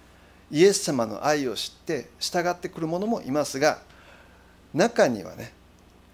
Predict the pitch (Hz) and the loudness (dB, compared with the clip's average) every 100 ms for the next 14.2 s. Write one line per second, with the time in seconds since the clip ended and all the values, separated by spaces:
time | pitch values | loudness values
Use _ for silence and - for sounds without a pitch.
0 | - - 143 254 254 - 135 107 - - | -16 0 4 4 2 -2 -2 -2 -8 4
1 | 160 269 269 254 240 226 208 226 185 - | 6 6 4 2 2 0 2 2 2 0
2 | 123 147 107 - - - - - - 143 | 4 4 2 -4 -20 -20 -20 -20 -2 0
3 | - 247 233 - 147 127 120 135 220 226 | 4 4 4 2 0 0 -2 0 0 0
4 | 202 127 113 131 127 - 226 185 120 - | -4 -4 -6 -6 -6 -6 -6 -2 -4 -4
5 | 92 92 208 185 135 - 131 190 123 135 | -6 -2 0 0 0 4 6 8 8 6
6 | 135 117 110 98 73 - - - - 226 | 4 2 -4 -6 -8 -14 -20 -12 -2 0
7 | 214 131 110 151 - - 147 110 101 110 | 2 2 0 -4 -4 -2 0 0 -6 -6
8 | 113 120 151 143 - - - - - - | -2 0 0 -4 -6 -20 -20 -20 -20 -20
9 | - - - - 147 165 151 - - - | -20 -20 -8 4 4 6 2 0 -20 -20
10 | - 131 120 - - 190 175 123 156 202 | -6 -4 -4 -8 2 6 6 8 10 10
11 | 147 117 143 - 160 151 - 113 120 196 | 10 4 4 4 6 6 4 0 2 2
12 | 190 156 123 117 208 185 165 185 190 180 | 0 -2 -4 -2 0 0 0 0 2 2
13 | - - - - 160 190 190 170 170 208 | 0 -20 -12 -4 2 2 2 2 4 4
14 | 170 123 | 4 0